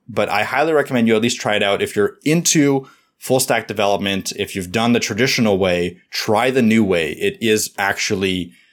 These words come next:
mind-bogglingly better, in my opinion, for a lot of things. It still has some caveats.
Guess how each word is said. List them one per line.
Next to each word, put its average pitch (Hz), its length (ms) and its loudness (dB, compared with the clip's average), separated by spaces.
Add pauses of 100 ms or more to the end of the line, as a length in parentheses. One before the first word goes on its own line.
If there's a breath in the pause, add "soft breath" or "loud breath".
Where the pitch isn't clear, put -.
(260 soft breath)
mind-bogglingly 95 1080 -2
better, 80 520 -4
in 95 120 -4
my 85 180 -4
opinion, 82 460 -6
for 90 160 -4
a 87 60 0
lot 87 220 0
of 85 80 -6
things. - 320 -8
It - 240 -8
still 139 260 0
has 113 220 0
some 110 120 0
caveats. 92 720 -2